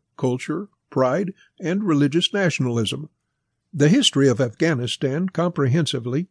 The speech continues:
and descriptively covers this history,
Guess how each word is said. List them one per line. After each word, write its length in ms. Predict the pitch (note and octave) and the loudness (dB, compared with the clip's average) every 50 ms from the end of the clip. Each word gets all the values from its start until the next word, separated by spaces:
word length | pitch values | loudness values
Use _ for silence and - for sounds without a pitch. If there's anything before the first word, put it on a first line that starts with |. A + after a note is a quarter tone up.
| _ | _
and 300 | - D3 C#3+ D#3 F#3 F3+ | -12 -8 -4 -4 -2 -2
descriptively 680 | D3+ D#3 - - - B3 - - - C3+ A#2+ B2+ D#3 | -2 -4 -4 -4 -4 -6 -4 -2 -4 -4 -2 -2 -2
covers 440 | F3 - - A3 F#3 D3+ D#3 D3 - | -2 -2 -2 -2 0 0 -2 -2 -2
this 180 | - C#3+ C#3 - | -2 -2 -2 0
history, 500 | - G3 - - - - B2 - F3 | 0 -2 -2 -2 -4 -6 -8 -8 -10